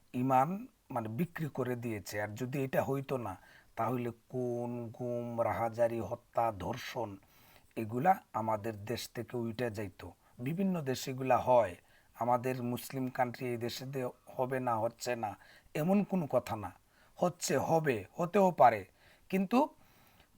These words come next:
বন্ধ হইতে কতক্ষণ সরকার যদি বদ্ধপরিকর থাকে? এর জন্য আমি বলি,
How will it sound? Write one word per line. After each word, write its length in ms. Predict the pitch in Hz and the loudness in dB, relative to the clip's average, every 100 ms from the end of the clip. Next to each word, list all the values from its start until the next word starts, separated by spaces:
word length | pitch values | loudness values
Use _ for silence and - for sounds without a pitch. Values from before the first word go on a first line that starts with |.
| 127 | -6
বন্ধ 420 | 135 208 247 247 | 8 10 12 10
হইতে 320 | 226 240 214 190 | 10 8 4 0
কতক্ষণ 640 | 151 143 127 - 123 110 - | -2 -2 -6 -4 -4 -4 -10
সরকার 520 | - 147 135 139 131 | 0 2 4 6 6
যদি 360 | 117 123 131 123 | 2 -2 -2 -2
বদ্ধপরিকর 760 | 123 113 117 123 127 120 - 107 - | -2 -4 -4 -4 -4 -4 -4 -6 -4
থাকে? 340 | 104 - 92 - _ _ _ - _ _ - | -8 -8 -14 -16 _ _ _ -20 _ _ 0
এর 200 | 147 156 | 0 2
জন্য 280 | 185 190 185 | 2 6 6
আমি 200 | 127 117 | 4 0
বলি, 380 | 113 120 226 | -2 -4 -6